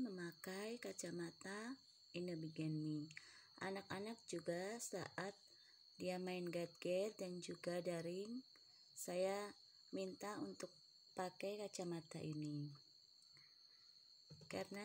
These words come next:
ini juga bisa menghilangkan rasa pusing. Awalnya kaca-, pakai kacamata ini ada yang merasakan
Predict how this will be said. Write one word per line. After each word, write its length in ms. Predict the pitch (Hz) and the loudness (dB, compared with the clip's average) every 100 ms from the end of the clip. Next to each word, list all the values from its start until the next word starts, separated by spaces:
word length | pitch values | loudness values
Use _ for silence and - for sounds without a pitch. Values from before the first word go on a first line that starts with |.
| 220 | -2
ini 240 | 202 208 196 | -2 -2 -4
juga 320 | 190 185 190 220 233 - - - - | -2 2 2 2 -2 -10 -18 -20 -8
bisa 640 | - 175 - 196 202 208 214 233 - - - 190 | -4 -2 2 4 4 2 -2 -8 -16 -20 -8 -4
menghilangkan 800 | 185 190 190 180 175 185 190 196 | -4 -2 0 0 0 -2 -4 -4
rasa 320 | 185 - 165 - | -2 0 -2 -2
pusing. 480 | 160 - 156 147 151 - - - - - - - - - - | 4 4 4 0 -2 -6 -20 -20 -20 -20 -20 -20 -20 -18 0
Awalnya 720 | 185 185 180 175 165 175 190 240 | 4 6 6 4 2 2 0 -2
kaca-, 320 | 226 - 202 - - | -2 -2 -6 -2 0
pakai 240 | 190 180 | 0 -2
kacamata 640 | 185 180 175 175 165 - | -4 0 0 0 -2 -2
ini 480 | - 156 165 196 233 247 - - - - - - - - - | 0 0 0 -2 -4 -6 -12 -20 -20 -20 -20 -20 -20 -14 -2
ada 240 | 190 185 | 0 4
yang 240 | 185 185 185 | 6 4 2
merasakan 720 | 180 180 - 175 - 175 | 0 0 0 -2 -2 -2